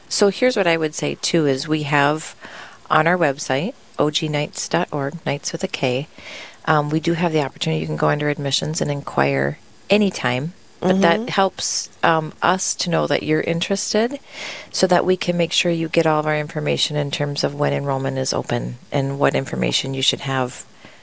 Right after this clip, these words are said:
Speaker 1: um, when you wanna go and, and start an application or enrollment. Um, uh,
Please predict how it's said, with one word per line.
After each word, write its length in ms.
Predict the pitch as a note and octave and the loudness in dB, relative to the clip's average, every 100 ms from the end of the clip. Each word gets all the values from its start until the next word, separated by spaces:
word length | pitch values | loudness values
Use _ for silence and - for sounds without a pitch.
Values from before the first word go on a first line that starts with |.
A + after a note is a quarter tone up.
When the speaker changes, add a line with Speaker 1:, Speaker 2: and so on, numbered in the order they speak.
| - - | -6 0
Speaker 1:
um, 280 | B2+ B2+ | 0 0
when 160 | C3 C#3 | 0 0
you 80 | C#3+ | 0
wanna 200 | C3 A#2 | 0 0
go 200 | - B2+ | 0 0
and, 280 | B2 A#2+ A#2 - - | 0 -2 -6 -12 -6
and 160 | C3+ B2+ | -4 -2
start 280 | - B2 | 0 0
an 140 | B2 A#2 | 0 -2
application 680 | - A#2+ A2 - - - C3+ | -2 -2 -4 -4 -2 -2 0
or 120 | B2+ | -2
enrollment. 440 | B2+ B2+ A#2 A2 - - - - - - - - | -2 -2 0 -2 -4 -14 -16 -14 -14 -14 -18 -4
Um, 520 | - C2 B1+ G1+ - - - - - - - - - | 0 0 -2 -4 -8 -12 -20 -20 -20 -6 -6 -6 -4
uh, 480 | C3+ - - - | -2 -2 -4 -4